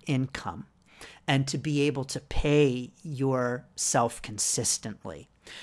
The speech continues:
And so, um, that means that, uh,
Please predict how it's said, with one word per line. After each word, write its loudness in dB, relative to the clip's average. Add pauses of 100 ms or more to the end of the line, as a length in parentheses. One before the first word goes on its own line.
(200)
And 4
so, 4
um, 0
that 4
means 2
that, 2 (480)
uh, 2